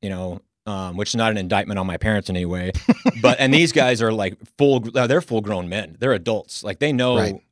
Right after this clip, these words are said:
Speaker 1: how to balance a checkbook. They know how to study in school. They have their priorities straight. And so I naturally gravitated to, uh, to a couple of Marines. Um,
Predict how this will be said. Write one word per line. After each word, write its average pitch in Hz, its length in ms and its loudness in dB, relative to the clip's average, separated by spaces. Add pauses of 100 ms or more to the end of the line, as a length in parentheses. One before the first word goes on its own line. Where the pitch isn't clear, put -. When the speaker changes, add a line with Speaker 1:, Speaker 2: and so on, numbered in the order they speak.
(140)
Speaker 1:
how 104 120 -2
to 98 100 -2
balance 95 340 -4
a 87 40 -16
checkbook. 139 480 0
They 120 80 -2
know 104 140 -4
how 101 140 -2
to 92 200 -6 (300)
study 110 320 2
in 90 80 -6
school. 135 380 2
They 113 120 2
have 117 160 0
their 101 140 -2
priorities 104 500 -2
straight. 101 320 -4
And 92 80 -8
so 113 160 -2
I 139 120 2
naturally 123 380 0
gravitated 92 680 -6 (440)
to, 104 240 0
uh, 90 200 -6
to 107 160 -4
a 92 60 -2
couple 113 280 -4
of 107 80 -2
Marines. 95 540 -6 (160)
Um, 90 440 -10